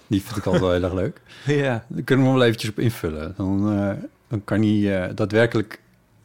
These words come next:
Speaker 1: dan kunnen we misschien op Instagram posten.
Speaker 2: Ja.
Speaker 1: In de, joh.
Speaker 2: Ja. Want w-, wat, welk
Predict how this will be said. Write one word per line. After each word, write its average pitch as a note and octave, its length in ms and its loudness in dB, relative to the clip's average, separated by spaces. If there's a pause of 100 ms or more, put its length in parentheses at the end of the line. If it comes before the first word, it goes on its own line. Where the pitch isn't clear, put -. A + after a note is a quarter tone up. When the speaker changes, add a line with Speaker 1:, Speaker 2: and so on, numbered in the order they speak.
(140)
Speaker 1:
dan G#2 140 -6
kunnen B2+ 200 2
we A2+ 60 2
misschien A#2 180 0
op G#2+ 80 -6
Instagram F#2+ 400 -6
posten. - 360 -8 (160)
Speaker 2:
Ja. G3 280 2
Speaker 1:
In - 60 -2
de, G2 380 -8
joh. G2 280 -8
Speaker 2:
Ja. F3+ 360 -6 (640)
Want D#3 180 0
w-, D#3+ 240 2
wat, D#3 260 2
welk D#3 260 2